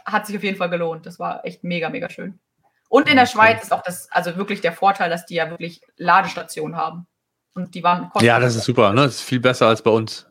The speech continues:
Speaker 2: Ja, ja.
Speaker 1: Ja, ja.
Speaker 2: Ja. Ja, absolut. Das, das kann ich mir vorstellen. Was jetzt, bevor wir kommen, was, was du, ähm, dieses Jahr machst, gibt's irgendein Land, was du so auf deiner Bucketlist noch hast, wo du sagst, das,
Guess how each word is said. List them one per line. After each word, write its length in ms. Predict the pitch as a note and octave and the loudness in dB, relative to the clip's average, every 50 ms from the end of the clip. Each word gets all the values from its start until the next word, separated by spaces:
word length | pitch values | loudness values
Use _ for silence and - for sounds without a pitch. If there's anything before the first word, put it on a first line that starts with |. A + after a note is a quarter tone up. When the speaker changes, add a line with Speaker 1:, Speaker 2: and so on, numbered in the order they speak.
| _ - | _ 0
Speaker 2:
Ja, 120 | G#2+ A2 | 2 2
ja. 80 | A2 G#2 | 4 4
Speaker 1:
Ja, 160 | G#2 F#2 - - _ _ _ _ _ - | 2 2 0 -2 _ _ _ _ _ 0
ja. 180 | G3+ - - - | 0 0 0 -2
Speaker 2:
Ja. 120 | - G2+ - - _ _ _ _ _ _ - - - - - - - _ _ _ _ _ | -6 -8 -8 -8 _ _ _ _ _ _ -20 -20 -20 -20 -20 -20 -20 _ _ _ _ _
Ja, 160 | A2+ G#2+ G#2 F#2+ | 0 2 2 0
absolut. 420 | - - - G#2 G#2 G2 - - - - - | 0 -2 -2 -2 -2 -4 -6 -14 -16 -14 -12
Das, 160 | - - - | -12 -12 -8
das 240 | - G#2 G2 - - | -6 -6 -6 -6 -6
kann 120 | - G#2+ G#2 | -6 -6 -4
ich 40 | |
mir 80 | A2 G#2 | -4 -4
vorstellen. 320 | - - A2 - G#2 G2+ - - - - - - - - - - - - - - - - - - - - - _ _ _ | -4 -4 -4 -4 -4 -6 -6 -12 -16 -16 -16 -16 -18 -18 -20 -20 -20 -20 -20 -20 -20 -20 -20 -20 -20 -20 -20 _ _ _
Was 240 | C#3+ C#3+ - - - _ _ _ _ | 0 0 0 -4 -6 _ _ _ _
jetzt, 320 | - C#3+ C#3+ - - - | 0 2 2 2 0 2
bevor 280 | B2+ B2+ - - E3 D#3+ | 0 2 4 2 4 4
wir 100 | D#3 C#3+ | 4 4
kommen, 300 | - - D3+ D3+ C#3+ C3 | 4 2 2 2 4 2
was, 180 | C#3 B2+ - - B2 A#2 | 2 2 2 -4 0 0
was 160 | B2+ B2 - | 0 0 0
du, 340 | - C3 B2 B2 B2 A#2+ A2+ | -2 0 2 4 4 4 4
ähm, 360 | A2+ A2+ A2+ A2 A2 A2 A2 _ _ _ _ _ | 4 4 2 0 -2 -10 -14 _ _ _ _ _
dieses 440 | C3+ C3 - C3 D3 E3+ E3 - - | -20 -6 -4 -2 0 0 -2 2 2
Jahr 140 | D#3 D3+ | 2 4
machst, 260 | D3 C#3+ C#3+ C3+ - - | 4 2 0 -2 0 0
gibt's 240 | D3 C#3 - - - | -2 -2 -2 -6 2
irgendein 400 | - D#3 F3 G3+ G#3+ A3+ - D#3 C3+ | 6 6 6 6 4 2 0 0 0
Land, 640 | A2+ G#2+ G#2+ A2+ D3 F#3+ A3+ A3 - - - - _ | 2 2 2 2 0 -2 -4 -6 -8 -12 -16 -20 _
was 340 | - A#2+ - - B2 B2+ - | -20 -20 -8 -2 -2 -2 2
du 120 | - D3 | 2 2
so 100 | B2+ D3 | 4 4
auf 140 | - D3+ - | 2 2 2
deiner 240 | - B2 A#2+ A2+ G#2+ | 2 2 4 2 2
Bucketlist 600 | - A#2+ C#3 - - F#3+ - - E3+ E3 - - | 2 0 0 2 0 -2 0 0 -2 -2 0 0
noch 180 | D#3 D3+ C#3+ - | 0 0 2 2
hast, 200 | D#3 D3+ - - | 0 0 2 0
wo 60 | C3+ | 0
du 80 | B2+ B2 | 2 4
sagst, 260 | A#2 B2+ B2 - - | 4 2 2 2 0
das, 360 | B2 A#2 - - - - - | -2 0 0 -6 -10 -12 -14